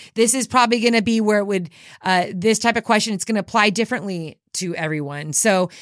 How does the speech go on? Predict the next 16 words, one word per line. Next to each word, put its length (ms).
if 160
you've 560
never 420
done 280
an 120
ultra 600
before 580
versus 520
someone 380
who 160
is 160
a 80
seasoned 840
ultra 640
marathoner 1040
and, 600